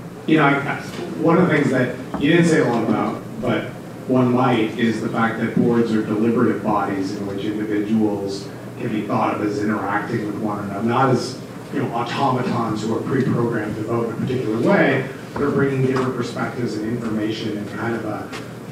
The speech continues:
deliberative persuasion game with one another. <clears throat> And there, these new outside directors may have a big effect, not only by bringing different votes, but by swaying votes who are, uh, who are internal. Um, and I'm, I'm, I'm wondering if you can,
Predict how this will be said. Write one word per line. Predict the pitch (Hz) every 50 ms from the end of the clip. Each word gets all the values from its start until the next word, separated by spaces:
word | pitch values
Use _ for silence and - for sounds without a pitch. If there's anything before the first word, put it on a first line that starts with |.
| 135 131
deliberative | 147 143 143 139 156 156 143 143 143 139 127 131 131 131 131 127 - - -
persuasion | - 131 131 - 160 160 156 151 131 123 127 120
game | 104 - - - - -
with | - 113 117
one | 120 113
another. | 107 107 101 - - - - - - - - - - -
<clears throat> | 233 226 247 220 185 - - 139
And | 143 160
there, | 175 180 180
these | 165 151 139 139
new | 143 143 143
outside | 139 135 139 139 131 123 120
directors | 127 123 117 - - 131 123 110 113
may | 120 123 117
have | 110 113 123 113 110
a | 104
big | - 127 123 117 -
effect, | - - - 143 147 - - -
not | 135 127 127
only | 127 123 120 123
by | - - -
bringing | - - - 123 117 117 117 -
different | - - - - - -
votes, | - 143 147 147 151 143 - -
but | - 123 - -
by | - 123 110 107 107 107
swaying | - - - 143 143 143 139 135 131 123 117 110 110 107 - - - - - - - - -
votes | 131 127 120 117 117 - - -
who | 123 123 120 110
are, | 107 107 101 104 110 - -
uh, | - 110 104 - -
who | - 120 120 120
are | 117 110 - 107 110
internal. | 104 107 104 - - 135 135 139 - 113 - - - - - - - - - - -
Um, | 107 113 117 110 110 110 107 -
and | 143 139 135
I'm, | 131 135 135 -
I'm, | - 160 160 160 - -
I'm | 143 147 156
wondering | 202 226 247 240 214 - -
if | 135
you | - - -
can, | 135 135 131 131